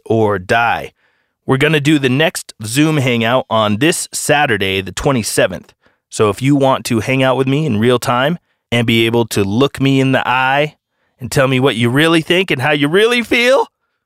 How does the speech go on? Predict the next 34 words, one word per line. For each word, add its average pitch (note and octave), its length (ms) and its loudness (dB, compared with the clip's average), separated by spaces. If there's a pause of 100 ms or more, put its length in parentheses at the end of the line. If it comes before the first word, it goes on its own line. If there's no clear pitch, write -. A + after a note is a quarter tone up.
(480)
you A2+ 100 -6
can A2 160 -2
go G#2+ 200 2
to G2+ 60 -2
Patreon D#3 680 0 (180)
and G#2 140 -10
sign D#3+ 300 0
up, G3 180 -2 (500)
patreon D#3 440 0
dot C#3 160 0
com E3 240 0
slash C3 340 -2
riffs D#3+ 400 -6
or D3+ 340 2
die. A#2+ 640 -2 (220)
You'll A#2 120 -4
also D3 280 -2
get B2 220 -4
discounts E3 680 -2
for A#2+ 200 -2
the G#2 80 -2
web C#3+ 240 0
store E3+ 460 0 (760)
and A#2+ 160 -2
access D3+ 560 0
to C#3 140 0
exclusive D3+ 840 -2
content C3+ 540 -2
that G#2+ 80 -2
you G2+ 140 -4
can G#2+ 120 -4
only C3 300 0
find G#2+ 440 -2
there. G#2+ 360 -2